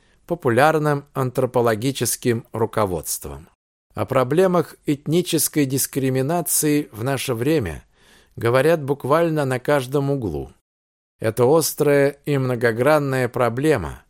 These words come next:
которую невозможно решить без взаимопонимания,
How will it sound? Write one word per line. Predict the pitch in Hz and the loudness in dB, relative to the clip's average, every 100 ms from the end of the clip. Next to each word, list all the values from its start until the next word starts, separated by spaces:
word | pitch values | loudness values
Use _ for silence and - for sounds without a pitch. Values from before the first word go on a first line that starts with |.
| _ _ _ _ | _ _ _ _
которую | - 101 160 170 160 | -6 0 2 4 4
невозможно | 143 135 131 139 180 160 135 | 2 2 2 2 2 2 0
решить | 123 113 160 151 - - - | 0 0 -2 -2 -4 -14 -12
без | 127 143 | -4 -2
взаимопонимания, | 113 110 135 151 147 131 135 135 139 165 127 82 64 | -2 0 2 2 0 0 -2 0 0 0 -2 -4 -8